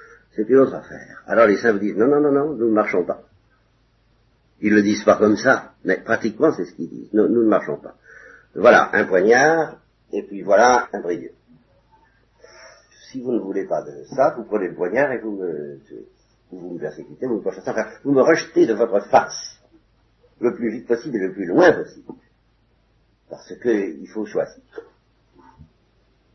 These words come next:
C'est parce que je vous dis des choses tellement énormes que vous ne pourrez pas les supporter indéfiniment si vous ne voulez pas croire. Et par conséquent, vous avez Alors, je suppose que vous ayez choisi,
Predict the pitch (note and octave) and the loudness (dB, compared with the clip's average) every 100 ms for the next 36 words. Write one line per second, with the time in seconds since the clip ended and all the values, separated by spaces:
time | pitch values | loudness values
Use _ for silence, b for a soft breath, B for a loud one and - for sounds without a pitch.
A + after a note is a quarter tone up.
0 | _ - F#2 - G#2 B2+ A2+ F#2+ G2 F#2 | _ -6 -4 -4 0 2 4 2 -2 -4
1 | E2+ - F#2 - A#2+ A#2+ G2+ E2 A#2 D#3+ | -6 -6 -8 -2 0 4 2 4 6 6
2 | D#3 A2+ G2 G#2 G2 C3+ D3 A#2+ G#2+ E2+ | 6 2 2 2 2 0 0 2 4 2
3 | D#2 - F2+ - - A2 E2 E2 E2+ D#2 | -2 -4 -6 -6 -2 0 0 -2 -6 -4
4 | F#2 C#3+ D3 - _ - A#2+ A2 F#2+ F#2+ | 0 0 0 -6 _ -4 0 2 2 2
5 | G2+ A2 - - F2 - - - - _ | 2 0 -2 -4 -2 0 -4 -14 -20 _
6 | - E2+ E2 - C#2 G2 A2+ - F#2 F2 | -18 -8 -8 -8 -12 -8 -8 -8 -10 -8
7 | - - C#2+ - _ _ _ _ _ _ | -10 -16 -20 -20 _ _ _ _ _ _
8 | _ _ _ _ _ _ _ _ _ _ | _ _ _ _ _ _ _ _ _ _
9 | _ b b b b b b b b b | _ b b b b b b b b b
10 | _ E3 E3+ E3+ D#3 D3 G3 - C3 A#2 | _ 8 10 8 4 0 -2 -2 -6 -4
11 | A2+ G2+ - D#2+ D#2+ D3 | -4 -4 -4 -4 -4 -8